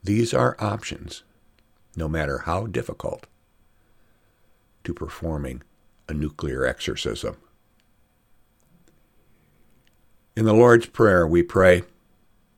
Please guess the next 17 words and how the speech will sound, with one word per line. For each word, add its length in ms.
"Lord, 300
deliver 480
us 300
from 240
evil, 420
for 240
thine 640
is 160
the 80
kingdom 420
and 140
the 40
power 360
and 80
the 60
glory. 480
Amen." 460